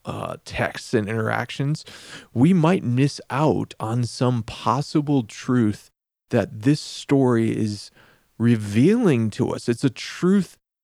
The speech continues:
that is part of the light of Christ, which, again, all truth, goodness, and beauty, it has a singular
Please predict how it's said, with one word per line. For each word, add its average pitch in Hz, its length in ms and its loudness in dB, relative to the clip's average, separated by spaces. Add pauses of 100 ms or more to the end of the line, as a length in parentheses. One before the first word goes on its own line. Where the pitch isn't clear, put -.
(140)
that 135 220 2
is 117 180 0
part - 520 -2
of 107 200 -2
the 120 80 0
light 120 340 2
of - 180 -6
Christ, 143 500 -2
which, - 320 -6
again, 139 560 0
all 117 260 2
truth, - 420 -2
goodness, 139 400 -2
and 117 160 -2
beauty, 135 460 2 (640)
it - 180 -8
has 120 160 0
a 127 80 2
singular 151 1120 2